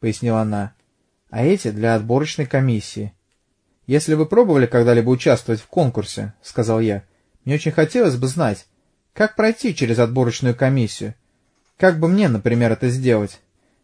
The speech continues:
Она с усмешкой окинула меня взглядом. "Почему бы вам не организовать собственный конкурс?" Я не успел ответить, как зазвенел звонок.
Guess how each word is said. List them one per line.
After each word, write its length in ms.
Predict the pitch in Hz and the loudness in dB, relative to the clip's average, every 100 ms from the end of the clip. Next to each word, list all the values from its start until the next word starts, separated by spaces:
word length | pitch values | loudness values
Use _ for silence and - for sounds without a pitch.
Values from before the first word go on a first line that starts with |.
| _ | _
Она 200 | 120 131 | -2 -2
с 80 | 135 | 0
усмешкой 520 | 127 139 170 - 117 | -2 -2 -2 -2 -4
окинула 320 | 110 139 139 | -4 -2 0
меня 220 | 139 135 131 | 2 2 2
взглядом. 540 | 131 120 110 101 101 _ _ _ _ _ _ - | 2 2 2 0 -6 _ _ _ _ _ _ -12
"Почему 360 | 127 160 226 | -6 0 2
бы 100 | 208 | 2
вам 180 | 190 180 | 2 0
не 60 | 170 | 2
организовать 640 | 160 156 156 147 151 156 | 0 2 0 2 2 2
собственный 500 | - 143 - - 113 | 2 -2 -2 -4 -2
конкурс?" 600 | - 113 104 104 - - _ _ _ _ _ _ _ _ | 0 -2 -2 -6 -8 -16 _ _ _ _ _ _ _ _
Я 120 | 123 | -2
не 100 | 139 | 0
успел 320 | 151 - 160 | 0 2 2
ответить, 440 | 123 131 170 180 113 | 4 2 0 0 -2
как 160 | 123 | -2
зазвенел 460 | 113 110 117 120 143 | 0 0 2 2 0
звонок. 500 | 135 131 110 101 - | 2 2 0 -2 -8